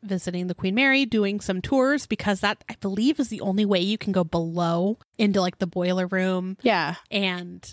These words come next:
Speaker 1: you know, see the propeller. There's a safe room. It's very creepy down there, too. So many weird things happen there. But highly, highly recommend. I would say, though, we went on, like, a weekend. I would definitely recommend a weekday. So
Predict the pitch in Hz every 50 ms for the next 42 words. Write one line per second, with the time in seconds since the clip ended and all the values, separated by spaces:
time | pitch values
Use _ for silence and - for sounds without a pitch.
0 | - - 202 190 190 180 - - - 269 233 226 - - 226 - - - - -
1 | 202 196 196 202 202 202 196 196 196 196 202 - - _ _ - 226 214 185 190
2 | - - - - - - - 202 - - - 247 233 233 240 240 240 254 262 262
3 | - _ _ - - 190 202 - - - _ 220 202 202 208 202 - - 226 208
4 | - 220 214 214 202 202 202 202 196 190 - - - 220 214 214 214 208 214 220
5 | 220 - - - _ _ _ _ - - - - 349 330 311 302 262 226 202 214
6 | 202 185 185 190 185 - 190 185 190 196 - - 190 180 180 - 185 190 190 185
7 | 185 180 180 180 190 - _ _ _ _ - - - _ - - - - - 269
8 | 269 262 262 262 202 220 208 208 214 208 190 185 - - 196 190 190 190 - -
9 | 196 196 190 233 240 - - - 214 202 196 214 214 208 190 190 185 180 185 185
10 | - 202 180 180 180 - 175 170 170 175 175 - 208 208 233 240 247 - - -
11 | 202 185 190 165 - - 165 147 - - 208 202 - 214 220 208 196 185 - 196
12 | 190 185 180 185 180 - - - - - - - - - 254 208 - - _ -
13 | - - - - - -